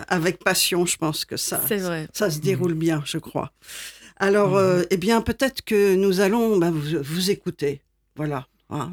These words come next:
Speaker 1: duo Résonantia. On va commencer par ça. Et vous a-, comme, euh, vous avez choisi Colors of Life, avec mon mauvais accent anglais,
Speaker 3: Oui.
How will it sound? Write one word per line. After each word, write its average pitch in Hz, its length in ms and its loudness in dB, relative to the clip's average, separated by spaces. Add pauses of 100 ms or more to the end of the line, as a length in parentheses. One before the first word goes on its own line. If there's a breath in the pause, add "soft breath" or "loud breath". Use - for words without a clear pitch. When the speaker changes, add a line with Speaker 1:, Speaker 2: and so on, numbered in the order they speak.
Speaker 1:
duo 165 440 -2
Résonantia. 160 760 -4 (360 loud breath)
On 190 60 2
va 170 120 2
commencer 175 400 0
par 156 200 -2
ça. 311 240 -2 (360 loud breath)
Et 202 100 6
vous 180 300 0
a-, 180 240 2
comme, 220 280 0
euh, 175 360 4
vous 170 160 0
avez 175 160 0
choisi 175 540 -2 (280)
Colors 214 560 0 (140)
of 156 300 -4
Life, 170 440 2
avec 165 240 0
mon 170 100 4
mauvais 175 360 4
accent 170 420 0
anglais, 165 380 2
Speaker 3:
Oui. 117 80 -2